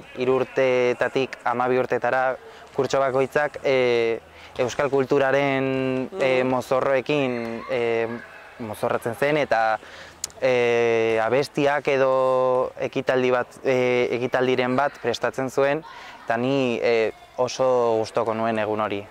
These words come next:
Speaker 1: ikastolan. Eta, bueno, ba, uste dut, eh, oso ongi antolatua dagoela ikastola, batez ere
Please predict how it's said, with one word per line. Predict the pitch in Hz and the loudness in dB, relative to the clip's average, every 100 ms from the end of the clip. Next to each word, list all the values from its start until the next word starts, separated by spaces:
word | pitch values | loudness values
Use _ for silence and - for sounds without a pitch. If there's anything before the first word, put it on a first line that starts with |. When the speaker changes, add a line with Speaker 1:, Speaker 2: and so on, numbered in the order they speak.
| - - | -18 -10
Speaker 1:
ikastolan. | - 113 117 107 107 120 - - - - - - | -4 -2 0 -2 -2 -8 -20 -20 -20 -20 -16 -12
Eta, | - 110 110 | -2 0 0
bueno, | 117 117 113 | 0 0 0
ba, | 113 110 110 - - 131 | 0 0 -2 -12 -14 -10
uste | 123 127 | -2 2
dut, | 135 - - | 2 0 -8
eh, | - 123 120 117 120 - - | 0 2 4 2 2 0 -4
oso | 120 - | -4 -2
ongi | 123 120 | -2 0
antolatua | 123 120 123 120 120 113 110 | -2 0 -2 0 0 0 0
dagoela | 113 117 120 110 113 | 0 2 2 2 0
ikastola, | 123 113 120 127 135 | -2 -2 0 2 2
batez | 123 117 123 | 0 0 0
ere | 127 131 127 | 2 2 0